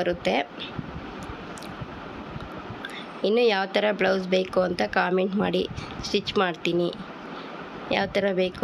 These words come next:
ಅಂತ ಕಾಮೆಂಟಲ್ಲಿ ತಿಳಿಸಿ, ಟ್ರೈ ಮಾಡ್ತೀನಿ. ನೋಡಿ ನೆಕ್ ಯಾವ ಥರ ಬಂದಿದೆ ಅಂತ. ಈಗ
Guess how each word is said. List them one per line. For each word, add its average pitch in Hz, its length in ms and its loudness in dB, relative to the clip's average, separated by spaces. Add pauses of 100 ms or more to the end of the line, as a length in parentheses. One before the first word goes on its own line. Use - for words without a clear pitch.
ಅಂತ 185 140 -4 (1160)
ಕಾಮೆಂಟಲ್ಲಿ 202 640 2
ತಿಳಿಸಿ, 175 340 2 (840)
ಟ್ರೈ 196 160 4 (120)
ಮಾಡ್ತೀನಿ. 175 400 0 (680)
ನೋಡಿ 175 220 2 (480)
ನೆಕ್ 180 260 2
ಯಾವ 170 120 2 (100)
ಥರ 180 100 2 (140)
ಬಂದಿದೆ 185 420 2
ಅಂತ. 190 160 0 (2000)
ಈಗ 202 120 2